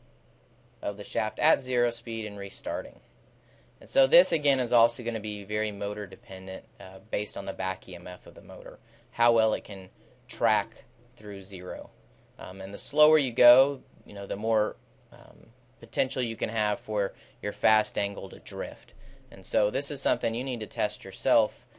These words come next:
and look at, do you need to use force angle or do you need to use another technique, um, to keep the motor going? So if I go really slow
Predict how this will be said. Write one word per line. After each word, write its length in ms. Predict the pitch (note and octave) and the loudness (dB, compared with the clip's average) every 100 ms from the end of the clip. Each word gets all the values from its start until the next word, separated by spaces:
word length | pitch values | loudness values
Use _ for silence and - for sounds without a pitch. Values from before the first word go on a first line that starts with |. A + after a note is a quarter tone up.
| - _ _ - | -20 _ _ -10
and 260 | G2 G2 | -8 -4
look 220 | A2 A#2 | -2 2
at, 260 | A2+ G2 - | 2 2 -2
do 120 | B2 | -8
you 180 | A#2+ A#2+ | -6 -4
need 220 | A#2+ A#2 | -4 -4
to 160 | A#2+ G#2+ | -4 -4
use 340 | G2+ A2 A2 | -4 -8 -8
force 380 | - G#2+ G#2+ - | -8 -4 -4 -2
angle 260 | G#2 G2+ G2+ | -6 -6 -6
or 60 | G2+ | -6
do 120 | G2 | -8
you 200 | G2+ G2+ | -12 -12
need 260 | E2+ A2+ A2+ | -10 -10 -8
to 100 | A2+ | -8
use 160 | A2 | -8
another 280 | G#2 G2+ G#2 | -6 -6 -6
technique, 720 | - G#2+ F#2+ - C#3 B2 - _ _ _ _ _ | -6 -8 -8 -6 -4 -4 -8 _ _ _ _ _
um, 180 | - F#2+ | -14 -14
to 100 | F#2+ | -12
keep 240 | G2+ C3 A#2 | -10 -8 -6
the 80 | A#2 | -2
motor 280 | A2+ G#2+ | -2 -2
going? 400 | G2+ G2+ G2 F#2+ | -2 -4 -4 -6
So 140 | - - | -12 -4
if 80 | A#2+ | 0
I 80 | |
go 160 | C3+ B2 | 2 0
really 420 | A2 C3 D3+ C#3 | 0 0 2 2
slow 540 | A#2 - F#2+ F2+ F#2+ | 0 -2 0 0 -4